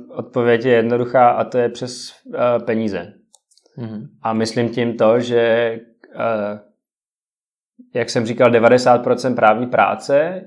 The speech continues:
Speaker 1: i když by si to třeba klienti přáli trochu jinak, a tak je účtováno hodinovou odměnou.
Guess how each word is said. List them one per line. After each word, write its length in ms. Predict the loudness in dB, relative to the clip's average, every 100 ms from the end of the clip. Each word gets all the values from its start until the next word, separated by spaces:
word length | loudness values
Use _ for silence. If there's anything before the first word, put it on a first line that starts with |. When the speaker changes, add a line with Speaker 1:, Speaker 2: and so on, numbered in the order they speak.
| -8
Speaker 1:
i 80 | -4
když 260 | -2 -2
by 120 | -4
si 120 | -6 -6
to 100 | -4
třeba 240 | 0 0
klienti 380 | 0 -2 -2 -6
přáli 340 | -2 0 0
trochu 300 | -2 -4 -2
jinak, 440 | -2 -2 -4 -6 -18 _ _ _ _ _ _ _ _ _ 2
a 160 | 2
tak 160 | 4 2
je 80 | 2
účtováno 480 | 0 0 4 4 4
hodinovou 400 | 0 2 2 2
odměnou. 580 | 2 0 -2 -4 -8